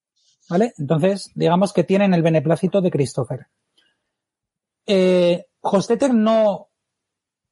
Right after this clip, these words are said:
o sea, esos no son textos escogidos por Hostetter, sino que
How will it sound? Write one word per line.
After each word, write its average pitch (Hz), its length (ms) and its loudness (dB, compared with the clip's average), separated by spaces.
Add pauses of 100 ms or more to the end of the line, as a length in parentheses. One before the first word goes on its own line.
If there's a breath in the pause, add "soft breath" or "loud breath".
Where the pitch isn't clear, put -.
(140)
o - 60 -20
sea, 190 180 -2
esos 196 220 2
no 233 80 2
son 226 160 0
textos 220 280 0
escogidos 185 600 0
por 151 200 -2
Hostetter, 156 500 -2
sino 151 300 -4
que 143 260 -4